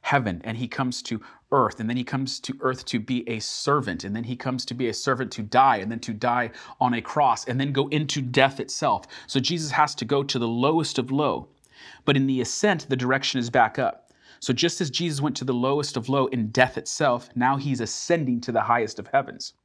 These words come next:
But on top of that, it's the image of the installation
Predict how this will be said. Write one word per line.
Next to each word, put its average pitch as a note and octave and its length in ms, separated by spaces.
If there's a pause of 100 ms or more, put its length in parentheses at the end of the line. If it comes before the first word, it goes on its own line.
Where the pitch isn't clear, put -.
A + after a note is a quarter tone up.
(760)
But C#3+ 120
on C#3 160
top A#3+ 380
of A2 160
that, G#2 340 (500)
it's D3 180
the - 240
image G3 440
of C#3 160
the C#3+ 200
installation D#3+ 920